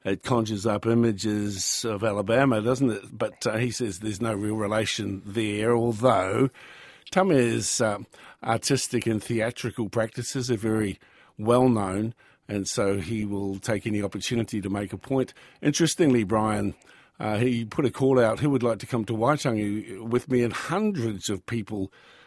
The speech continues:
uh, put their names forward. Um, you know, for a guy who has, uh, been pillarised over the years as, uh, public enemy number one at times and has done time for his, uh, political convictions in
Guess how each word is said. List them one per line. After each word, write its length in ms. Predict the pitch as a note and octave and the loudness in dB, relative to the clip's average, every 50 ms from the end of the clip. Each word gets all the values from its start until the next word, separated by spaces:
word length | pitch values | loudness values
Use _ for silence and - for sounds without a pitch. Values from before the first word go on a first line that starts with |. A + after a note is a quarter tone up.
| _ _ - | _ _ -8
uh, 160 | - G#2+ G2+ F#2+ | -4 -4 -4 -2
put 220 | - - B2+ F#2 | 0 0 0 2
their 120 | A#2+ A2+ | 2 2
names 520 | A2 A2 G#2+ G#2 G#2 G#2 G#2 G2 F#2 - - _ - | 2 2 0 0 0 -2 -2 -4 -4 -8 -12 _ -14
forward. 480 | - - - B2 A#2 B2+ C#3+ D3+ C#3+ - _ - - _ - _ _ _ - | -14 -6 -2 -2 0 0 0 -2 -4 -6 _ -20 -20 _ -20 _ _ _ -12
Um, 500 | A2+ A2 G#2 G#2 G2+ G2 G2+ G2+ C#2+ F#2 A2 | -6 -4 -2 -2 -2 -2 -4 -4 -8 -10 -6
you 120 | B2+ C3 | -4 -2
know, 180 | A#2+ A2 A2 F#2+ | -2 -2 -2 -4
for 280 | G2 A2 - - C#3 | -6 -8 -4 0 0
a 60 | B2+ B2 | 0 2
guy 420 | C3 C#3 C3+ B2+ B2+ A#2 A#2 A2+ | 4 4 4 4 4 2 0 0
who 400 | G#2 F2+ A#2 A#2+ A2+ A2 G#2+ G#2 | -2 -2 -2 -2 0 0 -2 -2
has, 380 | F#2 A2+ A#2+ A#2 G#2 - - - _ _ _ _ _ _ _ _ _ - | -2 -2 -4 -4 -4 -6 -10 -10 _ _ _ _ _ _ _ _ _ -12
uh, 260 | G#2+ G2+ G2 G2 G2+ | -8 -6 -4 -4 -4
been 520 | G#2 G#2+ A#2+ A#2+ A2+ A2 G#2+ G#2 G#2 G2 - - _ _ _ _ - | -2 0 2 2 2 2 0 -2 -4 -6 -8 -12 _ _ _ _ -6
pillarised 500 | - C#3+ C3 C3 B2 A#2 A2+ A#2 G#2+ - | -2 2 4 6 6 6 4 2 2 2
over 200 | A#2+ A#2+ A2 G#2+ | 2 2 2 0
the 80 | G#2 G#2+ | -2 -2
years 420 | G2+ A2+ A#2+ B2 B2 A#2 G#2 G2 | -2 0 0 2 2 2 0 -2
as, 320 | G#2+ G2 F#2 F#2 - - | -6 -6 -6 -6 -4 -2
uh, 80 | A#2 G2+ | -2 -4
public 360 | - - C3 A#2 G#2 G#2+ F#2+ | -2 0 -2 -2 -2 0 -2
enemy 280 | A#2 A2 A2 G#2 G#2+ G#2+ | 0 0 0 0 0 0
number 220 | A2 A2 G#2 G2 | 0 0 -2 0
one 240 | G2+ A2+ A#2+ A2+ G#2+ | 0 0 0 0 0
at 180 | G#2+ G#2 - - | -2 -4 -6 -6
times 420 | - A#2+ A#2 A#2+ B2 A#2+ A#2 G#2+ | -4 -2 0 0 0 -2 -2 -4
and 200 | G#2 F#2+ F#2 - _ - _ _ _ _ _ - | -4 -6 -6 -8 _ -20 _ _ _ _ _ -6
has 120 | A2 G#2+ | -6 0
done 220 | A2 A#2+ A2+ G#2+ | 2 2 2 2
time 320 | F#2+ - - B2 B2+ B2+ A#2 | 0 0 2 2 2 2 0
for 200 | - - A2 F2+ | -2 -2 -4 -4
his, 460 | F#2 G#2+ G2+ F#2+ F2+ - - - - - | -2 -4 -6 -6 -6 -8 -8 -8 -6 -6
uh, 160 | G#2+ G2+ G#2 | -4 -6 -6
political 440 | - - B2 A#2+ A#2+ G#2+ - A#2+ G#2+ | -4 -4 -4 -2 -2 -2 -2 -2 -2
convictions 880 | - G#2+ G2+ G2 A#2+ B2 C3+ - - - G2+ F#2+ G2 F#2+ G#2 - - | -2 -2 -2 0 0 0 0 0 -2 -4 -2 -2 -2 -4 -4 -6 -6
in 180 | G#2+ F#2+ F#2+ F2+ | -4 -4 -6 -6